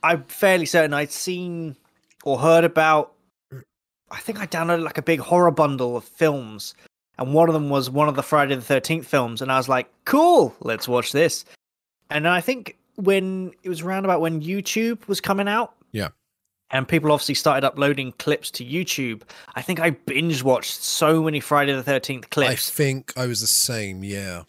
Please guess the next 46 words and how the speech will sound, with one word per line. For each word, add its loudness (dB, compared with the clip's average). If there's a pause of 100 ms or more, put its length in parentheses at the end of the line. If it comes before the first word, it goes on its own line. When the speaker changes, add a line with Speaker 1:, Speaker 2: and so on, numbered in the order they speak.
(120)
Speaker 1:
Yeah. 0 (360)
And -4
then 6
I, 6
I -6
don't 0
actually, -6 (680)
I -10
think -4
I've 0
seen -2
every 0
single -4
Friday 2
the -12
Thirteenth -4
film. -2
I -6 (200)
can't 0
remember 0
them -2 (480)
for -4
the 2
life 4
of -8
me -2
because -6
there 4
are, 4 (400)
I 6
think -2
past, 2 (1120)
I -20
think -20 (140)
I -8
have -4
to -12
say -4
past -2
four, 0 (440)
they -10
kinda -4
get -2
a -8
bit, -4 (100)
eh. -6